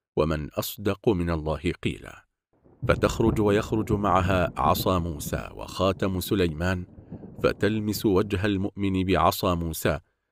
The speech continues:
فيصير نورا وينهال عليه النور،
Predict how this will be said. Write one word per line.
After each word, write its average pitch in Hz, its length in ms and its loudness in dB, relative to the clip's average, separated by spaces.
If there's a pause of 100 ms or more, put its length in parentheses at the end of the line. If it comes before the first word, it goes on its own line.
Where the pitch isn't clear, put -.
فيصير 110 640 2
نورا 117 640 0
وينهال 92 640 2
عليه 80 400 0
النور، 87 480 0